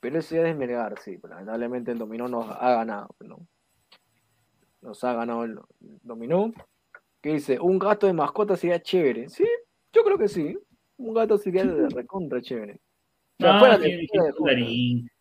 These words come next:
Speaker 2: El señor, el señor ingeniero Valeri, el señor ingeniero Valeri me caía bien hasta que grababa con el Polo Cristal.
Speaker 1: <laughs>
Speaker 2: Parecía
Speaker 1: Dice, muy
Speaker 2: salchipapa ya.
Speaker 1: <laughs> Dice,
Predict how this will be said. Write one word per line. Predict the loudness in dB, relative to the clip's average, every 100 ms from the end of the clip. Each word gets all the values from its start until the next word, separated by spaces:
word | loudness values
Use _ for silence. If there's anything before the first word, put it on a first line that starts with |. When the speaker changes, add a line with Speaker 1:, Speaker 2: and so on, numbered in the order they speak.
| _ _ _
Speaker 2:
El | -2
señor, | 2 2 2
el |
señor | 2 6 6 4
ingeniero | 4 4 6
Valeri, | 6 4 2 2 0
el | -2 0
señor | 2 4
ingeniero | 2 2 2
Valeri | 2 2
me | 0 0
caía | 0 2
bien | 2 -2 -4
hasta | -6 -4 -2
que | -2 -2
grababa | -2 0 0
con | -2 -4
el |
Polo | -4 -6
Cristal. | -8 -14 -18 _ _ _ _ _ _ _
Speaker 1:
<laughs> | -20 -20 -18 -18 -20 -20 -20 _ -20 -16 -14 -12 -4
Speaker 2:
Parecía | -2 2 2
Speaker 1:
Dice, | 4
muy |
Speaker 2:
salchipapa | 2 0 -4 -4 -2 -6
ya. | -6 -12 -20 -20 -20 -2
Speaker 1:
<laughs> | 4 4 2 2 2 2 _ -14 -12 -12 -12 -8 -2
Dice, | 0 2 2